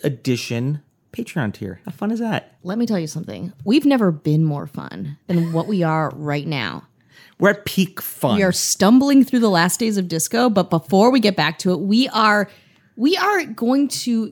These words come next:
Speaker 2: give you a gift. The universe <laughs> is gonna give you a gift.
Speaker 1: Yeah.
Speaker 2: You just have to find it.
Speaker 1: Yeah.
Speaker 2: You just have to be open, open your heart to it.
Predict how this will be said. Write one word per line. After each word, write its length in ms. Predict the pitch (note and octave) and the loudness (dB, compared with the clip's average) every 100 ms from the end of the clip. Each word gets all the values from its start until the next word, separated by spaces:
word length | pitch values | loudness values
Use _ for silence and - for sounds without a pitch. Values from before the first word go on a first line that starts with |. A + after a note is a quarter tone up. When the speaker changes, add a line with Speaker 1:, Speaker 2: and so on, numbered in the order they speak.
| F#3 | -12
Speaker 2:
give 200 | - G3+ G3+ | -4 -4 -2
you 200 | G#3+ F#3 | -4 -4
a 60 | |
gift. 500 | E3+ - E3 - - - | -8 -10 -12 -14 -18 2
The 120 | A3 | 6
universe 840 | D#4 A4 C#4+ E3 E3+ - - - D3 - - - | 8 8 6 2 -2 0 -2 -2 -10 -12 -18 -16
<laughs> 320 | - - - | -16 -4 0
is 120 | F#4+ | 0
gonna 240 | - F4+ - | 2 0 2
give 140 | F4 - | -2 0
you 160 | C#4+ - | -2 -2
a 40 | C4 | -6
gift. 240 | - - D3 | -6 -2 0
Speaker 1:
Yeah. 180 | A2 A2+ - - - - - - - - _ _ | -2 -4 -10 -10 -20 -20 -16 -16 -18 -20 _ _
Speaker 2:
You 120 | - B4 | -6 -2
just 120 | A#4 | -2
have 100 | F#4+ | -2
to 60 | E4 | -2
find 280 | E4+ A#4+ | 0 0
it. 140 | E3 - | -2 -4
Speaker 1:
Yeah. 240 | C#3 E3 - | 0 0 -2
Speaker 2:
You 60 | F#4 | -4
just 120 | A4+ | 0
have 100 | G#4+ | 0
to 60 | F#4 | 2
be 140 | C#4 - | -2 2
open, 260 | E4+ - - | -2 -2 0
open 280 | G4 G4+ G4+ | 2 2 0
your 100 | B3+ | -2
heart 460 | C4 D4+ - - | 2 0 0 -8
to 240 | - E4 C4+ | -2 0 0
it. 180 | - | -2